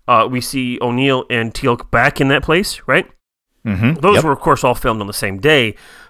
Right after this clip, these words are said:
Speaker 1: But, but, uh, in the commentary, Martin Wood was talking about the amount of makeup and stuff they had to put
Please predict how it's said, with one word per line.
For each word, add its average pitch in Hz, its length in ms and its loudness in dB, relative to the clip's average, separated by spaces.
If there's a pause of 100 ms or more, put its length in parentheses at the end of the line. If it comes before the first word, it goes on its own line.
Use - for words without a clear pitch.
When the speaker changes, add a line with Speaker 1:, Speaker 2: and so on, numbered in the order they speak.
(100)
Speaker 1:
But, 143 240 0 (320)
but, 131 280 0
uh, 120 160 2 (240)
in 143 80 0
the 123 60 -2
commentary, 156 640 0
Martin 135 340 0
Wood 135 120 -2
was 120 120 -10
talking 139 320 0
about 123 220 -4
the 127 100 -6
amount 135 480 0
of 120 300 0 (220)
makeup 160 600 -2 (220)
and 135 120 -12
stuff - 360 -2
they 139 120 -2
had 139 220 -4
to - 80 -6
put - 340 -2